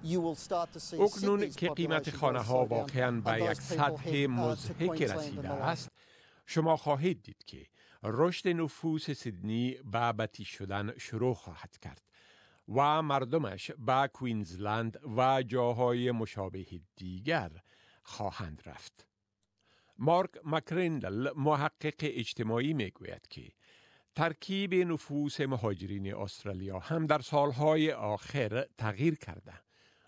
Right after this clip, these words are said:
Speaker 2: و بیشتر مردم از آسیا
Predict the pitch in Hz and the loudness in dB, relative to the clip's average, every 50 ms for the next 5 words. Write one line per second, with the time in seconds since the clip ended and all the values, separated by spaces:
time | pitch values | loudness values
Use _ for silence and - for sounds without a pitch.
0 | _ _ _ - 110 131 151 165 156 170 160 - - 170 165 160 139 123 113 107 | _ _ _ 0 2 4 4 4 4 0 -2 0 0 2 2 2 2 2 2 2
1 | 107 107 123 123 127 - 143 120 120 113 - - - 135 113 113 104 - - - | 2 2 2 2 2 0 0 0 0 0 0 -2 0 2 2 2 2 0 -4 -2
2 | 135 160 170 156 113 90 95 | 2 4 6 4 4 2 -2